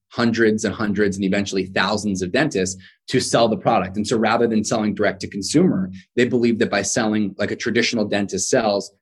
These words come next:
to that end consumer, that they would be able to make a product that would be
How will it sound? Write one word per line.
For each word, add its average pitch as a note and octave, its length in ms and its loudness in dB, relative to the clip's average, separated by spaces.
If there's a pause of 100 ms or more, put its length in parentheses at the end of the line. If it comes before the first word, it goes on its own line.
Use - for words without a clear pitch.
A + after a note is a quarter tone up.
(160)
to A#2+ 280 2
that G2 260 2
end G2 340 -2
consumer, A2+ 580 2 (140)
that G#2+ 100 -4
they A#2+ 80 4
would A#2 120 4
be A#2 120 2
able G#2 200 0
to G#2+ 100 -6
make F#2+ 160 -2
a F#2+ 60 -6
product F#2 560 -2 (200)
that F#2+ 200 -2
would G2 200 2
be F#2 380 0